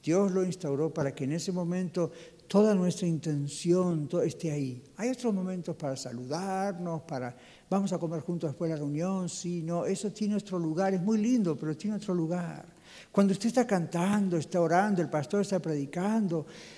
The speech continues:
piense, "Dios está trabajando, Dios está hablándome, Dios está mirándome, Dios está gozándose con mi presencia en este lugar". No deje que su cabeza navegue por lo que pasa mañana o más tarde, o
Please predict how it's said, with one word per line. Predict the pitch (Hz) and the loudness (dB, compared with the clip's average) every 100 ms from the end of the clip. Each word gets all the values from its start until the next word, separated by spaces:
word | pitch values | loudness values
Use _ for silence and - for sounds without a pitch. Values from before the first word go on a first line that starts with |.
| - - - | -20 -20 -6
piense, | 202 240 262 208 - 151 135 | 2 4 6 2 -2 -4 -4
"Dios | 156 214 240 233 233 | 2 4 4 2 0
está | 196 - 190 196 | -2 -2 0 0
trabajando, | 196 160 147 - 185 202 190 156 | -2 -6 -6 -6 -2 0 0 -2
Dios | 143 175 175 | 0 -2 -2
está | 175 - 156 | -8 -6 -6
hablándome, | 147 170 202 180 156 139 | -2 2 2 2 0 0
Dios | 143 165 165 | 0 -2 -2
está | - 160 | -6 -4
mirándome, | 151 147 180 196 175 156 139 | -2 0 2 2 0 -2 0
Dios | 139 165 185 | 0 -2 -4
está | - 156 | -6 -4
gozándose | 147 139 - 175 208 196 165 - 156 | -4 -6 -2 4 6 6 4 -2 -2
con | 151 | -2
mi | 151 | -2
presencia | 143 139 180 175 170 | -4 -4 -4 -4 -4
en | 175 | -6
este | 170 - 147 | -6 -6 -4
lugar". | 143 139 165 190 170 165 - - - | -4 -4 -4 -2 -4 -6 -14 -18 -4
No | 196 | 4
deje | 226 226 220 | 4 4 0
que | |
su | 185 196 | -2 -4
cabeza | 175 165 185 180 | 0 0 0 -2
navegue | 160 151 147 165 190 165 151 | -2 -2 -2 2 2 2 -2
por | 151 139 | 0 -2
lo | 143 | -2
que | 156 | -4
pasa | 143 160 170 | -2 -2 -2
mañana | 143 135 143 156 185 170 147 | -2 -2 -2 -2 -2 -2 -2
o | |
más | 151 156 | -2 -4
tarde, | - 151 175 170 151 | -4 -2 0 2 0
o | 147 | -2